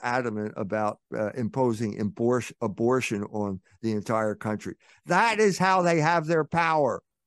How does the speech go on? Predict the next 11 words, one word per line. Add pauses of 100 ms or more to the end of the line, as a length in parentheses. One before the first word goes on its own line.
(120)
That
is
where
their
power
comes
from. (500)
It's
the
sexual
corruption